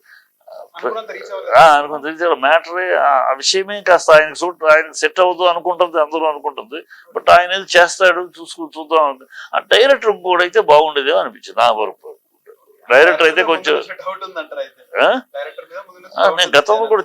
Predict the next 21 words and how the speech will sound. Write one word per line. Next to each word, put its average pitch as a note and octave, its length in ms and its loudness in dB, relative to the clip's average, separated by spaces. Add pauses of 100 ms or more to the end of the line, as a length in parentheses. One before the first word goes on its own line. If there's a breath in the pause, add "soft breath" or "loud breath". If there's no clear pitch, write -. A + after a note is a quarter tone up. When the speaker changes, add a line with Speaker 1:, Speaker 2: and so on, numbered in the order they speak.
Speaker 2:
చెప్పాను, E3+ 280 -2
మెహర్, D#3+ 600 -2 (260)
మెహర్ D#3+ 280 2
ఆ C#3+ 140 8
సినిమాని F3 400 -4
గురించి E3+ 400 -14
మెహర్ E3 400 -2
రమేష్ D#3+ 240 -4
ఒకడే D#3+ 260 -2
క్వశ్చన్ D3 360 -8
మార్క్. C3 420 -8 (380)
అతను B2+ 240 2
ఎలా C#3 240 0
తీసుంటే, C#3+ 440 -8
ఎలా C3+ 200 2
హ్యాండిల్ C3+ 380 -4
చేసి B2 180 -14
ఉంటాడు, A#2 460 -10
అంత B2+ 260 -6
శక్తివంతుడు C#3 580 -10
కాదు G#2+ 440 -4